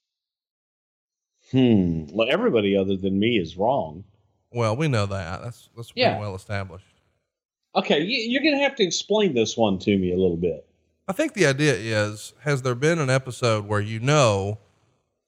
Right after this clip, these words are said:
Speaker 2: my co-host was full of shit? Whether it was Eric Bischoff, Jim Ross, Tony Schiavone, Arn Anderson, woo, whoever.
Speaker 1: I've never listened to him.
Speaker 2: Yeah, no surprise. I mean, you have thirty-eight free minutes a day.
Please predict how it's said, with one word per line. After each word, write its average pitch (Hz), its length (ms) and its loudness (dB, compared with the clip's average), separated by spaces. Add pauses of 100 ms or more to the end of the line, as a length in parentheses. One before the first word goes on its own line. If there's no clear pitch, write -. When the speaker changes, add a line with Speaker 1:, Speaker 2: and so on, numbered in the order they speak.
Speaker 2:
my 113 140 2
co-host 113 600 0
was 101 80 -14
full 120 260 -8
of 98 120 -16
shit? 85 300 -12 (120)
Whether 120 240 2
it 120 80 0
was 123 140 -6
Eric 117 220 0
Bischoff, 120 540 2
Jim 113 280 0
Ross, 110 340 0
Tony 110 300 -2
Schiavone, 107 520 -2
Arn 107 280 2
Anderson, 104 600 -6 (180)
woo, 349 260 2 (240)
whoever. 95 400 -8 (840)
Speaker 1:
I've 135 240 4
never 123 200 4
listened 120 340 0
to 95 80 -6
him. 85 160 -12 (520)
Speaker 2:
Yeah, 87 100 -20 (160)
no 107 100 -16
surprise. - 500 -12 (480)
I 160 60 2
mean, 180 120 0
you - 80 -4
have 165 120 0
thirty-eight 139 460 2
free 127 160 2
minutes 110 300 0
a 101 60 -12
day. 95 260 2